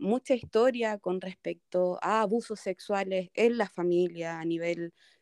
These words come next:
transgeneracional, eh, repetición como con respecto a estos sistemas de emociones, por ejemplo, la ansiedad siempre presente,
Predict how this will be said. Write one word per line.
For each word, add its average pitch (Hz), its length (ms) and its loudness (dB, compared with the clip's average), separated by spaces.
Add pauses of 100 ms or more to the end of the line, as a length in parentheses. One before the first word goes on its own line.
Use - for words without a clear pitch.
(100)
transgeneracional, 185 1500 -2 (360)
eh, 170 720 4
repetición 214 1000 4
como 208 340 -6
con 180 160 -8
respecto 185 420 -4
a 185 80 -2
estos 190 320 -10
sistemas 202 560 -2
de 180 60 -2
emociones, 214 520 -2
por 185 100 -2
ejemplo, 190 300 0
la 175 120 2
ansiedad 180 460 2
siempre - 340 -4
presente, 214 880 -2